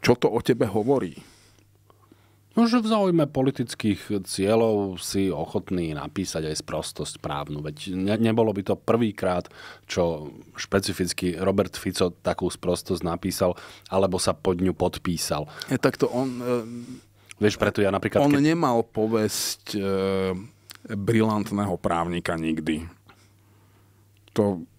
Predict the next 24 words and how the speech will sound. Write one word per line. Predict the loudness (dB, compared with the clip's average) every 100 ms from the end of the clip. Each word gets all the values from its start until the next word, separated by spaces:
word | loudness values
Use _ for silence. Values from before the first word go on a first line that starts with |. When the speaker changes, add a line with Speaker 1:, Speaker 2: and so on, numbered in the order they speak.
| -20
Speaker 1:
to | 0 2
vieme, | 4 2 2 0
hej, | 0 2 2 2
že | 0 -2 -4 -8 0
mal | 2 2
povesť, | 2 2 2 0 -6 -16 _
e, | -8 -4 -2 -4
veľmi | 0 2 2 2
populárneho | 0 0 0 0 0 -2 -2
prednášajúceho, | -2 -2 -4 -6 -4 -4 0 0 0
že, | -2 -6 -12 _ _ _ _
že | -6 -4 -4
na | -2
tej | 0 -2 -2
škole, | 0 0 0
keď | -4 -6
učil, | -6 -2 -2 -2
že | -6
študenti | -4 0 2 0 0
ho | -2
mali | 0
celkom | 0 0 -2 -2 -2
radi. | -2 -4 -6
To, | -8